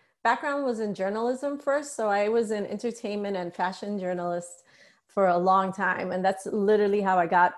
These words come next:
I left New York and moved to L A 'cause I was doing entertainment journalism. And, um,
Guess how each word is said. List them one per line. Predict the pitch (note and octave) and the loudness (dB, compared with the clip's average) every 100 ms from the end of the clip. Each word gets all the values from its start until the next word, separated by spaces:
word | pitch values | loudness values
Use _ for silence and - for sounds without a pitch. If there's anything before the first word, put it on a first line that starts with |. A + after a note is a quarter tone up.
| - | 0
I | F#3+ | 2
left | F#3 F#3 G3+ | 2 0 -4
New | F#3 | -2
York | F3 F3 F3+ | -2 -2 -4
and | E3+ D#3+ | -6 -4
moved | F3 E3+ | -6 -6
to | - F3+ | -6 -2
L | E3+ | 0
A | B3 B3 | 2 0
'cause | B3 G3 | -2 -4
I | F3+ E3+ | -2 0
was | F3 E3 | -2 -4
doing | - F3+ E3+ | -4 -2 -4
entertainment | E3+ F3+ - F3+ E3+ | -6 -10 -8 -10 -8
journalism. | F3 E3 D#3+ D#3 E3 D#3 _ _ _ _ _ | -10 -10 -10 -12 -12 -16 _ _ _ _ _
And, | G#3 G3+ G3 G3+ | -2 0 2 6
um, | G3 F#3+ F3+ | 6 4 -2